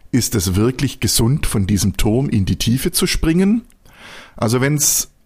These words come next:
um unser Leben geht, dann ist es tatsächlich entscheidend, dass wir darauf achten, was objektiv richtig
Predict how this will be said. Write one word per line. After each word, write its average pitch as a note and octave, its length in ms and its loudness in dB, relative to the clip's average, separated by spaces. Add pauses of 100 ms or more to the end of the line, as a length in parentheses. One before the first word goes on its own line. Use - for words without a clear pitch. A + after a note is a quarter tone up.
um C3+ 120 0
unser B2 240 2
Leben D3+ 320 2
geht, F#3 460 0 (460)
dann B2 300 0
ist - 240 -4
es - 300 -2
tatsächlich C3+ 720 0
entscheidend, A2+ 760 0
dass A2+ 160 -2
wir A2+ 80 0
darauf - 300 -6
achten, A2 440 0
was - 280 -2
objektiv - 720 -2
richtig - 480 -4